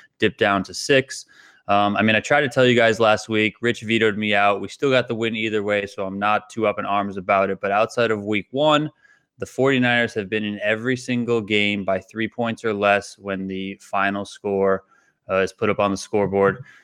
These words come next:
um, in the last five weeks. Three, two, three, three, and two are the totals that they've lost by. So I like San Francisco to be able to stay in this game, most importantly,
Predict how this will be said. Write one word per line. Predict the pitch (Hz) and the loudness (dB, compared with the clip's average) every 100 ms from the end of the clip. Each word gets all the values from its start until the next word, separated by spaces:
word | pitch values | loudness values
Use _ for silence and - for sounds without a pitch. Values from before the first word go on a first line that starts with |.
| _ _ | _ _
um, | 95 95 95 | 0 2 2
in | 98 104 | 0 2
the | 104 | 4
last | 101 98 | 4 2
five | 104 98 | 2 2
weeks. | 95 87 - | 0 -4 -8
Three, | - 107 110 | -4 0 0
two, | 107 - 110 107 104 | -2 -2 2 2 0
three, | 101 104 104 104 | -2 -2 -2 -2
three, | - 104 101 | -2 0 0
and | 92 | -2
two | - 110 107 | -2 0 2
are | 107 98 | 2 2
the | 98 98 98 98 - _ - | 2 2 0 -2 -10 _ -4
totals | 113 107 98 | 0 0 0
that | 101 | 0
they've | 101 92 | -2 0
lost | 95 107 - | 0 0 2
by. | 127 135 131 | 4 4 2
So | - 107 104 | -2 0 0
I | 98 98 | 2 2
like | 98 101 101 | 2 0 0
San | - 101 | -6 -8
Francisco | 101 - 104 - 107 | -8 -10 -10 -4 -4
to | 98 117 | -4 -8
be | 101 107 | -4 -4
able | 104 104 | -4 -6
to | - | -10
stay | 101 - 110 | -8 -2 0
in | 110 | -2
this | 110 | -4
game, | - 117 123 | -2 0 0
most | 113 113 - | 0 -2 -4
importantly, | 107 123 120 120 120 127 127 | -4 2 2 2 2 0 0